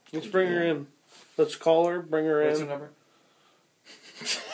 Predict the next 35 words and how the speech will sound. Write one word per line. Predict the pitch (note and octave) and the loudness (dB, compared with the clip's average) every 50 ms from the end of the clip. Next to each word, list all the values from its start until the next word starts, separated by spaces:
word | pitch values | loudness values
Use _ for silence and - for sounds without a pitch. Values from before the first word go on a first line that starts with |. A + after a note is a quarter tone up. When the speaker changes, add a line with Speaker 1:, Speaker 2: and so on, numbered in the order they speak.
| D#5+ D#5+ F#5 A5 G#4+ - - A5+ A5+ - - - C#5 C#5 - | -10 -8 -8 -6 -6 -6 -6 -6 -8 -8 -10 -10 -12 -10 -12
Speaker 2:
I | - - | -10 -10
told | - - D#4+ - - | -8 -8 -8 -10 -10
you | D#4+ | -8
guys | D4 - C4 A#3+ G3 | -6 -6 -6 -6 -6
right | G3 F3+ F#3+ G3+ F#3 E3+ C#3+ | -8 -4 0 2 4 4 6
Speaker 3:
I | C#3+ C#3+ C#3 C#3 | 6 8 8 10
know, | C#3+ C#3 C3+ | 8 8 8
we | C3+ | 6
Speaker 2:
last | C3+ C#3+ D#3 - - | 4 2 0 -2 0
time. | - - | 2 4
Speaker 3:
should. | C#3+ C3 B2 A#2+ - - - - - - - | 6 4 4 2 -6 -6 -6 -6 -6 -6 -6
We | C3+ C#3 | -4 -4
had | C3+ C3+ C3+ | -2 -2 -4
her | C3 | -4
marry. | C3 C3 C3 C3 C3 B2+ B2 | -4 -4 -4 -4 -6 -6 -6
Speaker 2:
Uh, | - D3+ C#3+ C3+ B2 B2 A#2+ A2+ | -4 0 4 6 6 6 6 4
whatever. | A2 A2 G#2 F#2+ F#2 F2+ F2 F2 F2 F2 - - - - - - - - - - - - _ _ _ _ _ _ _ - - - - - F2 - - - F#5 G5 G5 - - - - _ _ _ - - - - _ _ _ _ _ _ _ _ _ _ _ _ _ _ - F#5+ F#5 - - - _ _ _ - _ _ _ _ - | 2 2 2 2 0 -2 -4 -4 -6 -8 -10 -14 -20 -20 -20 -20 -20 -20 -20 -20 -20 -20 _ _ _ _ _ _ _ -14 -12 -10 -10 -10 -8 -8 -8 -10 -10 -12 -16 -20 -20 -20 -20 _ _ _ -20 -20 -20 -20 _ _ _ _ _ _ _ _ _ _ _ _ _ _ -6 -4 -4 -4 -4 -6 _ _ _ -20 _ _ _ _ -12
<laughs> | - - - - - - - - - - - - - - - - - F5 F5 - - - - - - - - - _ _ | -10 -10 -10 -10 -12 -14 -16 -16 -18 -20 -20 -20 -20 -18 -10 -4 -2 -2 -2 -4 -8 -20 -20 -20 -20 -20 -20 -20 _ _
Hand | - G#2 G2 F#2+ F2+ | -10 -8 -8 -8 -8
gestures | - D#2+ D#2 - - - - - - - A#4+ - - | -8 -10 -10 -10 -10 -6 -4 -4 -2 -2 -2 -2 -2
are | - A#4+ | -2 -2
the | A#4+ A#4+ A#4+ | -2 -2 0
greatest. | A#4+ A#4+ A#4+ A#4+ A#4+ A#4+ A#4+ A#4+ A#4+ A#4+ A#4+ A#4+ A#4+ A#4+ A#4+ - - - - - - - - - - - _ _ - | 0 0 0 0 0 0 0 -2 -2 -2 -2 -2 -2 -4 -4 -6 -8 -12 -16 -20 -20 -20 -20 -20 -20 -20 _ _ -10
Speaker 1:
We | D#3 D3 | -8 -8
should | - D3+ C3 - - | -8 -8 -12 -10 -6
Speaker 2:
Was | A2+ A#2 | 0 4
that | C#3+ C3+ | 6 6
Speaker 1:
block | D3 D3 B2 | 6 6 6
Speaker 2:
right? | B2+ C#3+ | 4 4
Speaker 1:
it | C#3+ | 4
out. | D3 D3 C#3+ C#3 C3+ - - - - - - - - - - - - - - - | 4 4 4 2 0 -4 -10 -18 -20 -20 -20 -20 -20 -20 -20 -20 -18 -18 -16 -10
Speaker 2:
You | - G#2 A#2 | -6 -4 -2
Speaker 3:
Yeah. | A#2+ A#2 | -2 -2
Speaker 2:
knew | C#3+ F3+ | -2 -4
it? | A#3 A#3+ - - | -4 -6 -10 -16